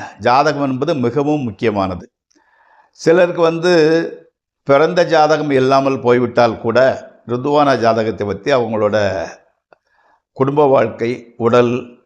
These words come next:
குழந்தை செல்வம் போன்றவற்றை நல்ல முறையில் அறிந்து கொள்ளலாம்.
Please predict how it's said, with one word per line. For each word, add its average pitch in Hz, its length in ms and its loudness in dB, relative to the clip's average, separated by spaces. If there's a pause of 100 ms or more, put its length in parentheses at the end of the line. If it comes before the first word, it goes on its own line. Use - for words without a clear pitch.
குழந்தை 123 400 0
செல்வம் 110 360 -2
போன்றவற்றை 101 800 -4 (280)
நல்ல 107 300 -4
முறையில் 104 340 -4
அறிந்து 101 340 -6
கொள்ளலாம். 87 540 -10